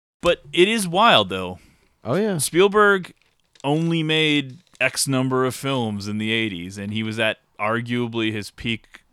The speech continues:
Speaker 1: in terms of power, influence, ability to do whatever he wants, and he revisits this character two more times.
Speaker 2: Yeah.
Speaker 1: Which is kinda crazy.
Speaker 2: Well, he had a good run with this one. You understand.
Speaker 1: Back in the United States,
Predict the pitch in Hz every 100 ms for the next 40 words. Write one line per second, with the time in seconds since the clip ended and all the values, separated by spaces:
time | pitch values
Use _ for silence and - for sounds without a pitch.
0 | _ _ 107 117 110 101 101 - 104 104
1 | 110 107 107 101 101 - 101 101 101 -
2 | - - _ - 98 104 104 101 98 101
3 | 101 98 98 92 104 110 101 - 95 107
4 | 101 107 101 104 107 98 - 104 - 113
5 | 107 104 - 95 - 107 107 101 95 95
6 | 90 67 - - 107 117 127 _ _ _
7 | _ _ _ _ _ - 98 110 - 113
8 | 110 101 107 107 90 53 101 117 156 175
9 | 175 165 143 143 143 110 98 113 - 98
10 | 90 95 - _ _ _ _ _ - 117
11 | 117 101 95 71 90 - _ _ _ _
12 | _ _ _ _ _ _ 104 120 143 147
13 | 147 143 139 135 123 - 160 160 151 -